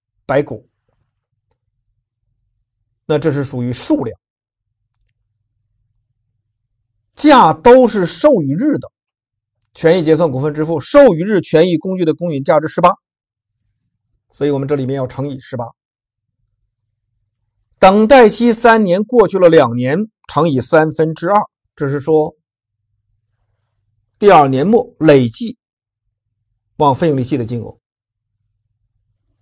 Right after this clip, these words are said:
那这个数字是二十万四千。我们把第一年的九万六扣了，那当期记的费用数字是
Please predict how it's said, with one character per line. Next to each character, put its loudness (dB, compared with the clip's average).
那 4
这 4
个 6
数 0
字 -8
是 2
二 6
十 -4
万 4
四 -14
千。 -6
我 2
们 8
把 8
第 2
一 6
年 4
的 6
九 -2
万 4
六 2
扣 0
了， 0
那 2
当 6
期 -2
记 -2
的 6
费 2
用 0
数 -8
字 -8
是 -14